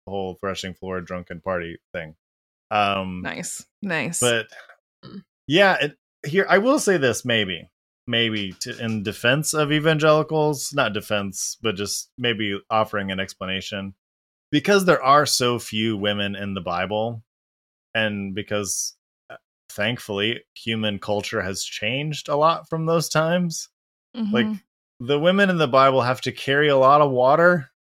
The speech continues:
Speaker 1: for, like, you know, like, we need,
Speaker 3: Literally,
Speaker 1: like, we,
Speaker 3: they do
Speaker 1: but
Speaker 3: that
Speaker 1: they
Speaker 3: too.
Speaker 1: also, yeah,
Speaker 3: One of
Speaker 1: they,
Speaker 3: the well.
Speaker 1: they do literally carry a lot of water.
Speaker 3: <laughs>
Speaker 1: Um, <laughs> it's kind of one of their jobs. Uh,
Speaker 3: <laughs>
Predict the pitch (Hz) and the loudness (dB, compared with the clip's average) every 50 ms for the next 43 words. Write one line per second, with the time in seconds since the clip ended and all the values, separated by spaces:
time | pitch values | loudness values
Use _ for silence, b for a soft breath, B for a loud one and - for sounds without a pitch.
0 | _ _ _ _ - - 135 131 123 117 117 117 107 - - - _ _ _ _ | _ _ _ _ -2 2 2 4 6 6 6 4 4 0 -8 -20 _ _ _ _
1 | _ - 123 113 110 110 107 107 104 95 104 123 139 147 147 190 202 208 214 190 | _ -4 -2 0 2 2 2 2 0 0 -2 -4 -2 0 0 0 0 -2 -2 -2
2 | 170 165 165 165 170 170 180 - 131 131 - - - - - 165 160 117 110 113 | -2 -2 -2 -2 -2 -4 -6 -10 -10 -10 -10 -10 -12 -12 -10 -6 -4 -4 -4 -2
3 | 120 110 110 107 104 104 98 92 101 98 101 104 101 95 92 92 90 - - - | -2 0 0 0 0 -2 -2 -4 -6 -6 -6 -4 -2 -2 0 0 0 -2 -2 -2
4 | 170 165 175 175 175 175 175 180 175 180 190 104 101 101 98 101 98 98 98 98 | -2 0 2 2 4 4 2 2 0 -2 -4 -4 -4 -4 -4 -4 -4 -2 -4 -4
5 | 92 - - 104 98 98 98 95 95 98 107 101 101 98 98 - _ - - _ | -6 -6 -6 -6 -4 0 2 2 4 4 4 2 2 0 -2 -4 _ -20 -20 _
6 | _ _ _ _ - - 120 120 117 117 110 110 104 135 120 - - 508 466 - | _ _ _ _ -2 2 4 4 6 4 4 2 0 -2 -2 -2 -4 -6 -6 -6
7 | - 117 - - - 240 240 233 208 - - 107 107 104 95 104 104 98 101 98 | -8 -10 -8 -6 -6 -6 -6 -8 -10 -4 -2 -2 -2 -2 -2 -4 -4 -4 -4 -6
8 | 95 95 101 95 95 92 90 - - _ - - 110 107 107 104 101 98 95 92 | -4 -2 -2 -2 -2 -4 -8 -12 -20 _ -6 -2 0 2 2 2 0 0 -2 -6
9 | _ _ _ _ _ _ _ - 302 | _ _ _ _ _ _ _ -16 -10